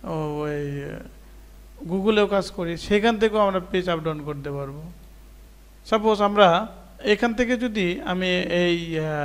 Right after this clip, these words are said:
যে, আহ, ব্রাউজারে আছি, আমি ভিডিও ব্রাউজারে, আমি যদি নিচের দিকে দেখেন আমি মাউসের চাকা, আহ, আহ, স্ক্রল করে, মানে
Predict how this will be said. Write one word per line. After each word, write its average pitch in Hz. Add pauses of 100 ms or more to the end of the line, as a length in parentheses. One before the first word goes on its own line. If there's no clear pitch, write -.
(180)
যে, 156
আহ, 147 (100)
ব্রাউজারে 202
আছি, 175 (480)
আমি 180
ভিডিও 190
ব্রাউজারে, 170
আমি 160
যদি 185
নিচের 202
দিকে 180
দেখেন 185
আমি 170
মাউসের 170
চাকা, 180
আহ, 151
আহ, 170
স্ক্রল 190
করে, 180
মানে 156